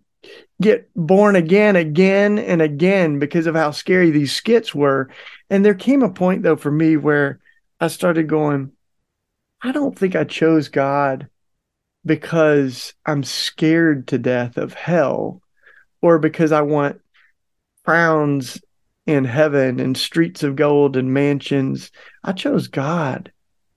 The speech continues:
because God is so good. I fell in love with Jesus."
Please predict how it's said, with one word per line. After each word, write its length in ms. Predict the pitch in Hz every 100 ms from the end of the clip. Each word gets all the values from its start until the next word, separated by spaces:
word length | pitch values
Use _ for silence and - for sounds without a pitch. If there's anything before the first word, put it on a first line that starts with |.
| _ _ -
because 300 | - 160 147
God 320 | 170 160 151
is 120 | 143
so 240 | - 156
good. 440 | 143 135 160 139 -
I 80 | 160
fell 320 | - 214 208
in 180 | 156 139
love 460 | 165 170 143 -
with 140 | 147 143
Jesus." 720 | - 147 160 143 143 - -